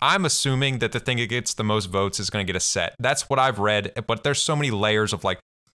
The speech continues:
just, just if you really need to know, go read. But I'm, I'm working on the assumption right now that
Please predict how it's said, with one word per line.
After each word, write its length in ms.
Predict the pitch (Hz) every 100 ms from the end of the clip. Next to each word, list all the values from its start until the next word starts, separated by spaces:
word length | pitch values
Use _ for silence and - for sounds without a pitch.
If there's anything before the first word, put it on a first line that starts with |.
| _ _ _ -
just, 320 | 151 196 139
just 180 | 180 139
if 160 | 147
you 100 | 127 151
really 240 | 156 151
need 160 | 139 110
to 60 |
know, 220 | 110 110
go 140 | 110 117
read. 420 | 98 107 107 98 -
But 120 | 110
I'm, 160 | 113 123 - -
I'm 180 | 120 123
working 260 | 131 131
on 80 | 120
the 60 | 113
assumption 380 | 123 113 -
right 200 | 107 110
now 280 | 107 104 101
that 280 | 95 98 95